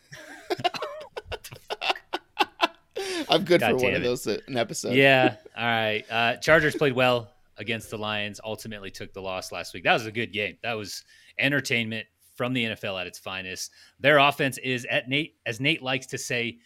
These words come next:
Speaker 2: it is humming. I know Keenan Allen's a little banged up. I, he's, he's gonna go. He, he's tough.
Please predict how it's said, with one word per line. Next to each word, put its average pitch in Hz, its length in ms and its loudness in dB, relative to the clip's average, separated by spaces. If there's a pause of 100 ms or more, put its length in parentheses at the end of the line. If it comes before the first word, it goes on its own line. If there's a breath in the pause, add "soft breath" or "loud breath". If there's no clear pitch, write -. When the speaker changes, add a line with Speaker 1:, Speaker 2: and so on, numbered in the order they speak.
(260 soft breath)
Speaker 2:
it 151 160 -2
is 147 140 0
humming. 147 420 0 (240 soft breath)
I 110 80 -6
know 131 120 0
Keenan 131 300 -4
Allen's 110 240 -4
a 104 40 -10
little 104 140 -6
banged 101 320 -6
up. 101 180 -6
I, 104 160 -10
he's, - 280 -14
he's 113 200 -12
gonna 104 160 -6
go. 80 420 -10
He, 120 160 -8
he's 101 240 -12
tough. 82 260 -10